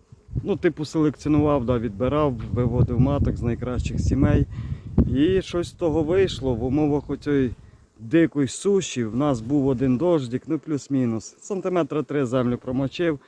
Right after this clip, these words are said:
і це за все літо, як то кажуть, тобто за два місяці.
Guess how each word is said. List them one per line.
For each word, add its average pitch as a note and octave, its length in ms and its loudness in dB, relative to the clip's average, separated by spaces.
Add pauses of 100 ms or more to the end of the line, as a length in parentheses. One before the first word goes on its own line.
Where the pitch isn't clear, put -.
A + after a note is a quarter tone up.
(280)
і C3 80 -6
це D3 220 -2
за C3+ 120 0
все C3+ 260 -2
літо, A#2 380 -2 (120)
як B2+ 280 -2
то B2 120 -8
кажуть, A2 420 -8
тобто B2+ 360 -8
за A#2 140 -4
два A#2+ 180 -2
місяці. G#2+ 500 -6